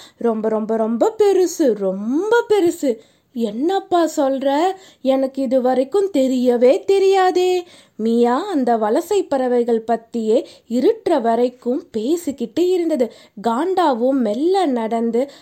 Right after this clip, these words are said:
அதோட வீட்டுக்கு போனது. அன்னைக்கு இரவு காண்டா தூங்கவே இல்லையாம். காலையில காண்டா எழுந்து வழக்கத்துக்கு முன்னாடியே கிளம்பி வழியில புலியையும் அணிலையும் தன்னோட கு-, அழைச்சிக்கிட்டு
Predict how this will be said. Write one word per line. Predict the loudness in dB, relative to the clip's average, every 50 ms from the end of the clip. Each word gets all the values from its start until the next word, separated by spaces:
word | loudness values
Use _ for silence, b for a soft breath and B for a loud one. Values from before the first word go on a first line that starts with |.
| B B
அதோட | -6 -4 -2 0 0 0 0 -2 -2
வீட்டுக்கு | -2 -4 -4 -4 -4 -6 -4 -4 -4 -4
போனது. | -2 0 0 0 2 0 0 0 0 -2 -2 B B B
அன்னைக்கு | _ -8 -4 -4 -2 -4 -4 -6 -8 -6
இரவு | -2 -2 0 0 0 0 0 -2 -2 0
காண்டா | -2 -2 0 -2 -2 -2 0 0 0 -2 -2 -6 -6 -2
தூங்கவே | 0 0 0 0 -2 -2 -2 -2 0 0 0 0 0 0
இல்லையாம். | 0 0 2 2 2 2 2 0 -2 -4 -8 -12 _ _ _ _ _ _ _ _ _ _ _ _
காலையில | -6 -4 -2 0 0 2 2 2 2 2 2 2 0
காண்டா | 0 0 -2 -2 -2 -2 -2 0 0 0 0 2
எழுந்து | 0 0 2 2 2 2 0 0 0 -2 -2 B B B B -2 0
வழக்கத்துக்கு | 2 2 2 0 0 -2 -4 -2 -4 -4 -2 -2 -2
முன்னாடியே | 0 0 0 0 0 0 0 0 0 0 -2 -2 0 2 0 0 0 -2 -4
கிளம்பி | -2 0 0 0 0 0 -2 -4 -4 -6 -6 B B B B B
வழியில | -2 0 2 2 4 4 4 4 2 2
புலியையும் | 0 -2 -4 -4 -2 0 0 2 2 4 2 2 2 0 0 0 0 0 0 -2
அணிலையும் | 0 0 0 0 0 0 0 0 0 0 0 2 2 0 0 B B B B B _ -2
தன்னோட | -2 0 0 2 2 2 2 2 0 -2 -4 -6 -6
கு-, | -2 0 0 0
அழைச்சிக்கிட்டு | 0 0 -2 -4 -2 -2 -4 -4 -2 -2 0 0 -2